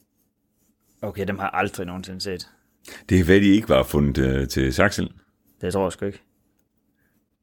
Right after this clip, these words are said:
Speaker 1: Gud, hvor sindssygt. De ser ellers gode ud.
Speaker 2: Det var mega lækkert.
Speaker 1: Kuku-, ku-, kukuruku. Hold kæft, der er nogen, øh, marketingafdeling på den kiosk, der, der har grint hele vejen.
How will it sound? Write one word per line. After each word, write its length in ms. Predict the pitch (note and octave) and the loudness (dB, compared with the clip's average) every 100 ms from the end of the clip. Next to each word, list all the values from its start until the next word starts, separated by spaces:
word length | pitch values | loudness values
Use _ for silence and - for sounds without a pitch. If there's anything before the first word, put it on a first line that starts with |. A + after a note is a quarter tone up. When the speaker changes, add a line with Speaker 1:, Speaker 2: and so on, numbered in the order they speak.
| _ _ - - | _ _ -6 2
Speaker 1:
Gud, 100 | B2+ | 2
hvor 80 | D3 | 2
sindssygt. 500 | A2 G#2 F#2+ F#2 _ - - - A#2+ | 0 -2 -4 -8 _ -20 -16 -12 -6
De 60 | - | -2
ser 180 | - | 2
ellers 200 | A#2 D3 | 0 0
gode 320 | - C#3+ A3+ G3+ | 2 4 4 4
ud. 160 | B2+ - - - | 2 0 -6 4
Speaker 2:
Det 100 | A#2+ | 6
var 60 | |
mega 500 | A#2 A2 - D#3 - | 6 6 6 4 4
lækkert. 500 | F2+ F#2 D#2 B1 - - _ _ _ - - | 6 6 6 2 -2 -16 _ _ _ -20 -4
Speaker 1:
Kuku-, 560 | - C3+ - - F#3+ A3 - | 0 0 0 -4 -4 -4 -10
ku-, 120 | - _ - - _ - | -18 _ -20 -20 _ -14
kukuruku. 1040 | - D#3 C#3 - C#3+ A#2+ D3 A#3 - C3+ A#2 - - E2+ | 0 0 0 -2 -2 0 -2 -4 -2 -2 -2 -6 -12 -4
Hold 140 | B2+ C3+ | 0 0
kæft, 320 | - A#3 - | 2 0 2
der 80 | B2 | 0
er 60 | |
nogen, 360 | A2+ B2+ C#3+ C#3 | 2 0 0 0
øh, 160 | C#3 C3 B2+ | 0 -2 2
marketingafdeling 800 | C3 C3+ B2+ B2 A#2+ B2 A2+ A2 | 4 4 2 0 2 4 2 2
på 80 | B2+ | 0
den 180 | A#2 A2 | 0 -4
kiosk, 360 | - C3+ - | 2 2 4
der, 100 | B2+ | 2
der 60 | A#2 | 4
har 80 | B2 | 2
grint 260 | A2+ C3+ B2+ | 2 2 2
hele 140 | B2+ | 0
vejen. 220 | C3 A#2+ | 0 -2